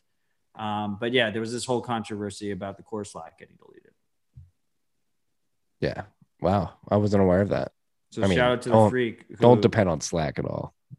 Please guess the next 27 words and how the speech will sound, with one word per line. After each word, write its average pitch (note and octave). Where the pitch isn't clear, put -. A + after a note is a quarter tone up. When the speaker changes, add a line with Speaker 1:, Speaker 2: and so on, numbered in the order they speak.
Speaker 1:
who B2+
Speaker 2:
Um, B2
Speaker 1:
reminded A#2
us. F#2
Speaker 2:
Yeah. D#2+
Shout G#2
out G#2
to G#2
Speaker 1:
Bring G#2
Speaker 2:
you, F#2+
Speaker 1:
it. F#2
Speaker 2:
freak. F#2
Shout A2
out A2
to A#2
the G2+
Core G#2
Slack G2
Price F#2
crew. F2+
Speaker 1:
<laughs> -
Speaker 2:
Never G#2
met G2
any F2+
of E2+
you, F2+
but E2